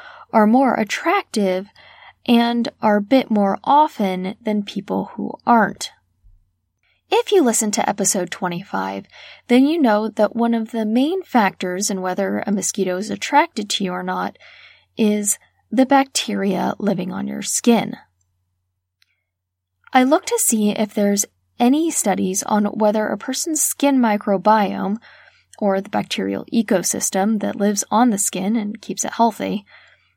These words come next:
changes after a person is pregnant. Honestly, I couldn't find anything. The research world when it comes to microbiomes is still in its infancy,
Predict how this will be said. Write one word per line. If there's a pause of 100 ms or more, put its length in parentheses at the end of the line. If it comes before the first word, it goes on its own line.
(340)
changes
after
a
person
is
pregnant. (1500)
Honestly, (460)
I
couldn't
find
anything. (1300)
The
research
world
when
it
comes
to
microbiomes (300)
is
still
in
its
infancy,